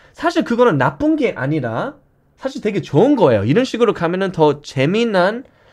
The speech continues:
그 이야기를 할 수 있잖아요. 그쵸? So, I'm actually very impressed. 이렇게 하면은 노잼이 되는 게 힘들어요.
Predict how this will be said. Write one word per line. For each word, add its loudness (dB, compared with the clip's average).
그 2
이야기를 2
할 2
수 -6
있잖아요. -4
그쵸? -8
So, 2
I'm -2
actually 0
very 4
impressed. 0
이렇게 -2
하면은 2
노잼이 2
되는 0
게 2
힘들어요. 2